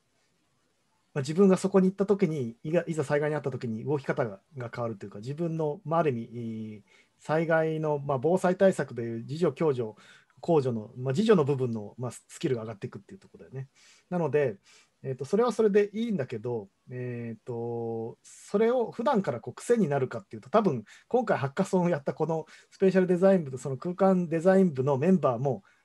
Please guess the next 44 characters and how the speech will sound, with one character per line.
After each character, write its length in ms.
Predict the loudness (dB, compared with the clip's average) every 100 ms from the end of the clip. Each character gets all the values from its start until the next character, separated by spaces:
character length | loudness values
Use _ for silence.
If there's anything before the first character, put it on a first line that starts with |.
| 0
多 100 | 2
分 260 | 2 0 -8 -14 -16
ハ 120 | -16 -6
ッ 20 |
カ 60 |
ソ 100 | 4
ン 20 | 4
終 0 |
わ 60 |
る 60 | 6
と 160 | 0
忘 240 | -2 -2 0
れ 80 | 2
て、 260 | 2 0 -8 -20 _ _
え 1040 | -4 -2 -2 -4 -4 -4 -6 -8 -10 -14
ー、 40 | _ _
ど 100 | -2
っ 40 | 0
か 260 | -2 -4 -14 _
こ 500 | -12 -10 -12 -16 -20 _
う 80 | -6
合 100 | -6
宿 180 | -4 -2
な 80 |
り 120 | -2 -2
ど 100 | -6
っ 40 |
か 120 | -6
遊 100 | -12 -16 _ -8 -6
び 80 | -4
に 100 | -6
行 60 | -6
く 120 | -6
時 200 | -4 -4
に 220 | -8 -8 _ _ _
チ 100 | -2
リ 100 | 2
ン 80 | 2
地 120 | 0
図 120 | -4 0
で 240 | -2 -4 _ -8
そ 120 | -2
れ 60 |
を 100 | -2